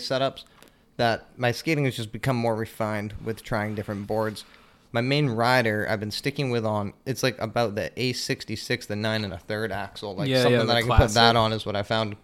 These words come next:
Speaker 1: can be a main rider in me. Whe-, almost regardless of wheelbase, if,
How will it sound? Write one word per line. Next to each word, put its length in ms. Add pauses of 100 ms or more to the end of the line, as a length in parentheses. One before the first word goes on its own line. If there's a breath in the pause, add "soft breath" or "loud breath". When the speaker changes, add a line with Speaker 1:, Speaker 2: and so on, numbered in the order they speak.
Speaker 1:
can 140
be 120
a 60
main 300
rider 300
in 60
me. 120 (640 soft breath)
Whe-, 160 (320)
almost 320
regardless 540
of 160
wheelbase, 680
if, 140